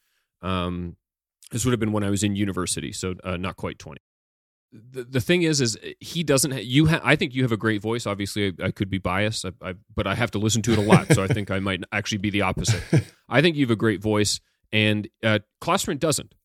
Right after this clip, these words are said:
Speaker 2: Oh, yeah.
Speaker 1: But after a few, a few c-, chapters, I would have been so bummed if I had gone from,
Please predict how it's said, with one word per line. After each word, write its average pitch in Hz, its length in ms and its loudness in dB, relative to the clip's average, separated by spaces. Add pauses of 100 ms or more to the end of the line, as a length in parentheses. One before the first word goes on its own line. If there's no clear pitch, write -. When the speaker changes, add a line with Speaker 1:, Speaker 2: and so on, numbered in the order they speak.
(100)
Speaker 2:
Oh, 92 360 2
yeah. 87 220 -2 (140)
Speaker 1:
But 131 140 6
after 143 300 2
a 120 40 0
few, 160 440 -2 (100)
a 120 160 -4
few 143 320 -4
c-, - 80 -16 (140)
chapters, 120 680 0 (1500)
I 135 100 8
would 147 140 8
have 127 80 0
been 135 120 4
so 151 320 4
bummed 127 480 -2
if 107 180 -4
I 110 100 2
had 110 180 0
gone 110 300 4
from, 104 500 0